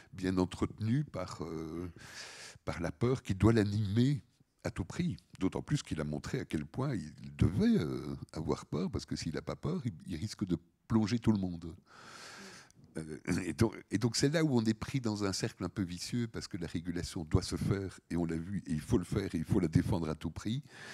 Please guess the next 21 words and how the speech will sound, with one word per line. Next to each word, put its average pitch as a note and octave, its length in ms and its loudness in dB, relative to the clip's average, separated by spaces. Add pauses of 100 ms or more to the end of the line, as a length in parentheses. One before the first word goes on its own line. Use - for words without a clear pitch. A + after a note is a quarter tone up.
(540)
Mais F2 300 4
en G2 60 6
même G2 160 4
temps, D#3+ 160 2
une D#3+ 80 2
régulation A2 640 2
qui F#2+ 220 -2
mène G#2+ 360 2
à F#2 60 0
une F2+ 340 -2
homogénéisation G#2 1160 0 (840)
et F#2 80 -6
qui - 180 0
mène G#2 320 2
à F2 40 2
une E2+ 120 -2
centralisation G#2 920 0
vers F#2+ 200 -4
quelques - 280 0
groupes F#2+ 320 0
bancaires F#2+ 480 -2